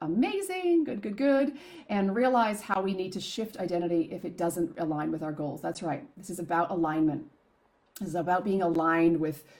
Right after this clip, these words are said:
who you are and wh-, and the vision for your life and the vision for that desire. And if you, you, we often feel something when, when something needs recalibrating and is out of alignment, you'll feel it.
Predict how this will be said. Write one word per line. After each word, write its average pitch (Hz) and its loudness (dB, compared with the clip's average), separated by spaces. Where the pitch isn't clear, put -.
who 247 4
you 196 2
are 170 2
and 175 0
wh-, 170 2
and 165 2
the 151 -2
vision 180 -2
for 185 -6
your 170 4
life 156 0
and 147 -2
the 147 0
vision 170 -2
for 175 -6
that 156 -4
desire. 139 -6
And 165 0
if 170 2
you, 185 -8
you, 180 -4
we 190 2
often 247 4
feel 285 2
something 175 0
when, 175 0
when 180 -2
something 233 2
needs 202 0
recalibrating 196 2
and 156 2
is 156 -2
out 175 4
of 170 0
alignment, 156 0
you'll 170 2
feel 170 -6
it. - -14